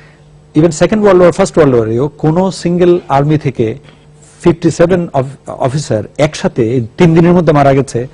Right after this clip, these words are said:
there is no story like this। So এটা কি ফেলিওর না? ফেলিওর। কার ফেলিওর?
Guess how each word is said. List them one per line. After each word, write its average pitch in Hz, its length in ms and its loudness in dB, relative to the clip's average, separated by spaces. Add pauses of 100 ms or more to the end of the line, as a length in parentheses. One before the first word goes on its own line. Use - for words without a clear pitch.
(180)
there 131 220 2
is 107 60 -4 (160)
no 151 100 0
story 156 320 0
like - 180 -6
this। - 140 -16 (800)
So 202 260 2 (320)
এটা 190 260 0
কি 214 320 -2
ফেলিওর 185 420 2
না? 180 200 -8 (540)
ফেলিওর। 90 340 -2 (200)
কার 156 140 2
ফেলিওর? 196 380 0